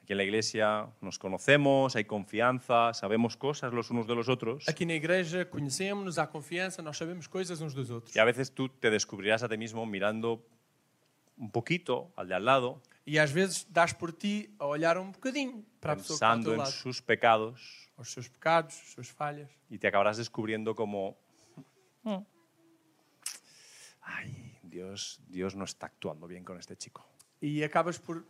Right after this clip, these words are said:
Speaker 2: dar por ti a dizer, "Hum, bom, Deus não está a agir bem com esta pessoa."
Speaker 1: ¿Cómo va a volver a dejarle entrar a la casa?
Speaker 2: Como é que lhe vai deixar entrar em casa outra
Speaker 1: ¿Cómo es
Speaker 2: vez?
Speaker 1: posible que después de lo que ha hecho,
Speaker 2: Como é que é possível que depois daquilo que fez,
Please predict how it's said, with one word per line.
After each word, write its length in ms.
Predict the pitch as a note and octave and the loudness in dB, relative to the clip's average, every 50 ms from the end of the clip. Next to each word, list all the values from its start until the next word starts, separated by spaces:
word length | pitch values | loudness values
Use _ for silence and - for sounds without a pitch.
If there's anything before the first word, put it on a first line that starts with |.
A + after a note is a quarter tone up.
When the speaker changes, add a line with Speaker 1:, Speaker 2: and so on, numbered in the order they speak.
| _ | _
Speaker 2:
dar 260 | D#3+ D3 E3 E3+ D#3+ | 0 2 2 2 2
por 140 | - E3 D3+ | -2 -6 -6
ti 160 | D3+ F3+ F3+ | -6 -4 -4
a 40 | E3+ | -4
dizer, 280 | D#3 C#3 D#3 D#3 D3+ - - | -4 -4 -8 -10 -10 -10 -10
"Hum, 220 | A3+ A3 G#3 F#3+ - - - - _ _ | -8 -6 -6 -8 -8 -12 -18 -20 _ _
bom, 160 | F3 - C3 - - _ _ _ _ _ | -6 -6 -6 -6 -12 _ _ _ _ _
Deus 300 | - F#3 D#3+ F3+ F3+ D#3+ | -20 -10 -6 -4 -4 -4
não 140 | D3+ D#3+ D3+ | -4 -6 -10
está 240 | C#3 - - D3 C#3+ | -10 -8 -6 -6 -6
a 40 | C#3 C3+ | -6 -8
agir 220 | B2 C#3+ C#3 B2+ | -8 -8 -8 -6
bem 200 | B2 C3+ C3+ C3 | -6 -6 -6 -6
com 140 | B2 - C3 | -8 -10 -12
esta 220 | B2+ A#2+ - - A#2+ | -14 -14 -14 -18 -20
pessoa." 340 | - - - - C#3 C3+ - _ | -18 -18 -16 -14 -16 -16 -16 _
Speaker 1:
¿Cómo 240 | - A#2 G#2 F2+ | -12 -10 -10 -8
va 160 | D#2+ E2+ F2 G2+ | -6 -6 -6 -8
a 20 | |
volver 380 | G#2 G2 F#2 E2+ D#2+ F2+ F#2+ G2 | -8 -8 -10 -8 -6 -4 -4 -4
a 40 | |
dejarle 360 | F2+ E2 - - F#2+ F#2 F2+ F2 | -4 -4 -6 -10 -10 -10 -10 -12
entrar 260 | E2+ D#2+ F2+ F#2 F#2 | -12 -12 -12 -12 -10
a 60 | F2 | -10
la 140 | E2+ D#2 D#2 | -10 -12 -12
casa? 480 | - - F2 F2 - - - F2 F2+ F2+ | -12 -12 -10 -10 -10 -12 -12 -14 -16 -14
Speaker 2:
Como 200 | - A3+ A3 A3 | -14 -12 -10 -10
é 40 | G3+ | -10
que 140 | G3+ - D#3+ | -8 -8 -8
lhe 60 | D3 | -8
vai 160 | C3+ D3+ D3 C#3 | -6 -6 -6 -6
deixar 260 | C3+ C3 A#2+ - B2+ | -6 -8 -6 -6 -6
entrar 240 | A#2+ A#2+ - A#2+ A#2 | -6 -6 -8 -8 -10
em 80 | A2+ | -8
casa 220 | - A#2+ A2+ A2+ A2+ | -8 -8 -8 -8 -8
outra 140 | A2 - | -8 -4
Speaker 1:
¿Cómo 120 | - D3+ D3 | -2 -2 -2
es 60 | A#2+ | -2
Speaker 2:
vez? 60 | A2 | -2
Speaker 1:
posible 320 | A2+ A2 - - A#2 A#2+ A2+ | -6 -6 -6 -4 -4 -2 -4
que 60 | G#2+ | -4
después 280 | F2+ F2 - - A#2 A2+ | -4 -6 -8 -8 -6 -4
de 60 | B2+ | -4
lo 60 | A2 - | -2 2
que 80 | G2 | 6
ha 100 | F#2+ G2+ | 6 6
hecho, 400 | A#2 A2+ - - - G2+ B2 E3 - _ | 6 4 2 -4 -4 -4 -6 -8 -12 _
Speaker 2:
Como 140 | _ _ - | _ _ -4
é 40 | |
que 80 | - A3+ | -2 -2
é 20 | G3+ | -2
possível 320 | - - G#3 F#3+ F#3+ F3 | 0 -2 -2 -2 -2 -2
que 80 | - - | -2 -6
depois 240 | - - G3 F3+ D#3 | -2 0 2 2 2
daquilo 240 | E3+ D3+ F3 D#3 C3+ | 0 -4 -6 -8 -8
que 60 | - | -10
fez, 580 | - - C#3+ C#3+ D3 C#3 C3 B2+ - - - | -10 -8 -6 -6 -6 -8 -8 -12 -14 -20 -20